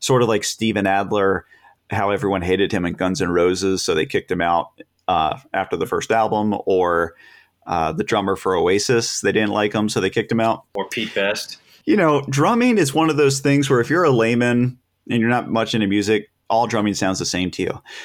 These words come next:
Speaker 1: But if you do sit down, start to critically analyze, you can start to figure out some guys just don't have it.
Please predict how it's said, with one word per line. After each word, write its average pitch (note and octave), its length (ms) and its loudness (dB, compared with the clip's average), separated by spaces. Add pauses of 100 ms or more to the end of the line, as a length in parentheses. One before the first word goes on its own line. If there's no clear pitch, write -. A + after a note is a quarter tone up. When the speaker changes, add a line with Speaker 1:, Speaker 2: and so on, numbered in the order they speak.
(340)
Speaker 1:
But G2 140 2
if G#2 80 0
you G#2+ 60 2
do C#3+ 160 2
sit - 220 0
down, A#2+ 260 2
start A#2+ 200 -2
to C3+ 40 -6
critically A#2 460 -2
analyze, G#2 580 0
you F#2 60 -4
can A2 100 -6
start C#3 220 -2
to C3+ 60 -4
figure G2 340 0
out G2 260 -2
some A#2+ 180 -2
guys G2+ 240 -2
just - 340 -2
don't F2 260 -2
have D2+ 300 -4
it. - 180 -10